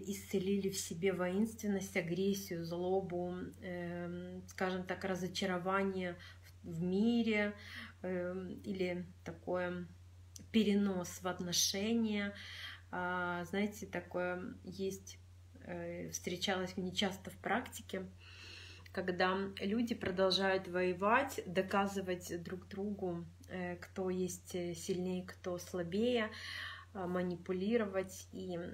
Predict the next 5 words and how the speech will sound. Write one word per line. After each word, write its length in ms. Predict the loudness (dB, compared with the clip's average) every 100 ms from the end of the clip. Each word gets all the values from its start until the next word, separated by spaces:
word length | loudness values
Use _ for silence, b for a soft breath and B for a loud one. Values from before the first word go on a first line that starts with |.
| -10 -10
сражаться, 1080 | -6 -2 0 2 4 4 2 -4 0 0 -2 B B B -8
э, 120 | -6 -4
по 120 | -4
памяти 480 | -2 0 0 -2 -6
прошлого. 920 | -4 -4 -2 -2 -4 -2 0 -2